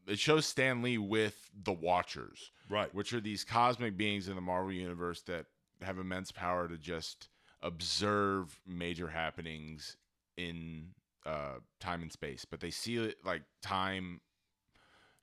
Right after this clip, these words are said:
Speaker 1: different. They perceive it all as one. So they know the past, the future, the present. They see
Speaker 2: R-,
Speaker 1: everything.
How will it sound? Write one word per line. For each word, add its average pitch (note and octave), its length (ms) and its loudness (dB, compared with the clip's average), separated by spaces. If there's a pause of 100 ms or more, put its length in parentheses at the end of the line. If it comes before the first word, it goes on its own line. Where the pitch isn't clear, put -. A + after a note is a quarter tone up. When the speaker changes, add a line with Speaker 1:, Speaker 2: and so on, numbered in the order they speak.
Speaker 1:
different. F2 300 -2
They E2 80 -4
perceive G2 320 -4
it F#2 80 -2
all F2 240 2
as D#2 140 -6
one. D2+ 220 -4
So C#2+ 100 -8
they E2 80 -4
know F2 260 -2
the E2 80 -4
past, D2+ 400 -4
the D2+ 60 -14
future, D#2+ 400 -6
the C#2+ 80 -6
present. D2 400 -6
They C#2+ 100 -8
see E2 240 -4
Speaker 2:
R-, D#2+ 60 0
Speaker 1:
everything. D2 400 -4